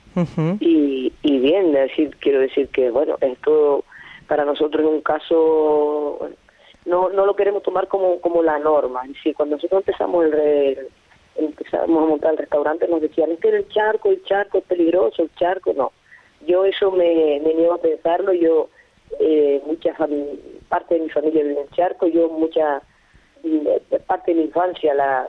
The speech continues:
Speaker 2: la, la desarrollé en el charco y hay muy buena gente en el charco, y gente trabajadora, gente, eh, que está intentando sacar negocios adelante. Es una, una zona que se está desarrollando y que tiene una proyección, yo creo que bastante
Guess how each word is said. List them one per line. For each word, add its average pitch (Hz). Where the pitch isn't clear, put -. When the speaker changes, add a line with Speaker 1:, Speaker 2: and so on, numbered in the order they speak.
Speaker 2:
la, 139
la -
desarrollé 147
en 156
el 151
charco 202
y 160
hay 151
muy 180
buena 165
gente 151
en 139
el 131
charco, 175
y 160
gente 151
trabajadora, 147
gente, 151
eh, 156
que 151
está 160
intentando 147
sacar 147
negocios 143
adelante. 165
Es 180
una, 170
una 156
zona 165
que 143
se 165
está 156
desarrollando 147
y 165
que 160
tiene 170
una 175
proyección, 160
yo 151
creo 156
que 156
bastante 156